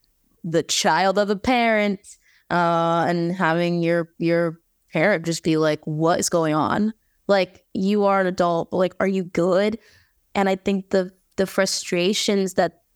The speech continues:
that can bring up and sort of feel, and that really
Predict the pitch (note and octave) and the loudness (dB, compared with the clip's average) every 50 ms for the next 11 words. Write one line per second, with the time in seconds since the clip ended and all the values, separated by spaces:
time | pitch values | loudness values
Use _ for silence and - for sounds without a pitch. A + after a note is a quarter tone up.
0 | _ _ - F3 E3+ E3 E3 D#3+ D#3+ D#3+ D#3+ D#3+ - - - _ _ _ _ _ | _ _ -2 -2 0 0 0 0 0 0 -2 -2 -4 -6 -10 _ _ _ _ _
1 | _ _ _ _ _ - - F#3+ F#3+ F#3 F#3 _ - G#3 G#3 G#3 F#3+ F#3+ F#3+ F#3 | _ _ _ _ _ -4 -2 -2 -2 -2 -4 _ -2 0 0 0 2 2 2 2
2 | F3+ F3+ F3 - - - - F3+ F3+ F3 - G3 F#3+ F3+ F3+ - - _ - G3 | 2 0 0 -4 -6 -6 -4 -4 -4 -2 -2 0 0 0 -2 -4 -8 _ -2 0
3 | F#3+ F#3 F3+ F3 F3 F3 F3 E3+ E3 - F#3+ F#3 F3+ - - F#3+ G3 G3 F#3+ F#3+ | 2 2 2 2 0 0 -2 -2 0 0 0 2 0 0 -2 -2 -2 0 0 0
4 | F#3+ F#3+ | 0 -2